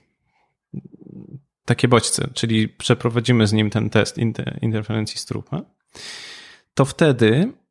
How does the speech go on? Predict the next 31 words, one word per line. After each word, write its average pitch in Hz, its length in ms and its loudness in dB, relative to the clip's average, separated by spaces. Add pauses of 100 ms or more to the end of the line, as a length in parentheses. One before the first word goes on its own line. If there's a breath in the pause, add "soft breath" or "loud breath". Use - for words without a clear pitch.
(540)
mm, 113 680 2 (920 loud breath)
wydarzy 143 400 2
się 143 120 2
coś 139 240 -2
takiego. 123 420 -2 (300)
Jeżeli 160 540 4
na 143 120 4
przykład 139 440 -2
mechanizm 135 500 2
uwagowy 127 500 2
jest 117 140 2
upośledzony, 131 840 0 (960 loud breath)
to 143 140 0
i, 139 320 0
to 127 140 2
ten, 127 280 2
to 127 120 2
ta, 120 300 2 (260)
to 117 120 -6
ta, 113 480 -4
to 113 120 -6
ta 110 200 -2
przerwa, 123 560 2 (580 soft breath)
która - 200 0
jest 117 160 2
potrzebna 117 460 0
do 113 140 -6
dokonania 117 560 0
tego, 117 260 -4
bo 131 240 6
określamy, 143 760 0